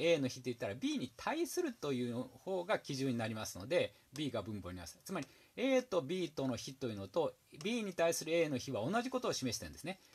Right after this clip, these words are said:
で、これを実は知っておかないと、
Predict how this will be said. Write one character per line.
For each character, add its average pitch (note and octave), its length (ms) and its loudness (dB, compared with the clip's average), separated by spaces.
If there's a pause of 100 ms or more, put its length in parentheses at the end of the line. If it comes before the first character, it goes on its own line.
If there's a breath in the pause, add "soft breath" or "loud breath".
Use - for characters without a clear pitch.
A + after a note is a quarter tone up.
(180 loud breath)
で、 D#3+ 80 -2
こ - 240 -2
れ B3+ 180 4
を C4 360 6 (120)
実 - 720 -12
は D3+ 140 6
知 - 160 -2
っ - 180 -20
て F#3+ 100 2
お F3+ 140 2
か F3 140 0
な F3 160 0
い D#3 100 -6 (140)
と、 E3 320 4